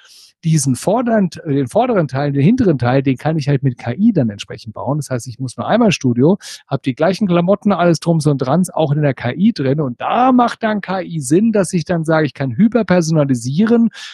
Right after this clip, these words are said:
ohne dass ich mehr eben selbstständig arbeiten muss. Und das ist ja genau dieses Thema,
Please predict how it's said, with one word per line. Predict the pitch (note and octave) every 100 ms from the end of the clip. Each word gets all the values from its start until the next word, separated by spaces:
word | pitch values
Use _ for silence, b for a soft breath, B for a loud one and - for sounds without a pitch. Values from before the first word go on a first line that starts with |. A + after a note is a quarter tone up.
| B _ F3
ohne | F#3+ A#3+ A#3+ A#3+
dass | F#3+ F#3 E3+
ich | F#3+ D3+
mehr | D3+ D#3 F3 G3 G3 -
eben | F#3 F3+ F3
selbstständig | C#3+ C#3+ D#3 A3 - - _ - - D#3+ F3 F#3 - -
arbeiten | G3+ G#3+ D3+ A#2+ G#2
muss. | G2+ -
Und | A2+
das | C#3
ist | -
ja | D#3+
genau | D3+ D3+ E3+ A3
dieses | A3 G3+ F3+ -
Thema, | D#3 F3 F3+ F3+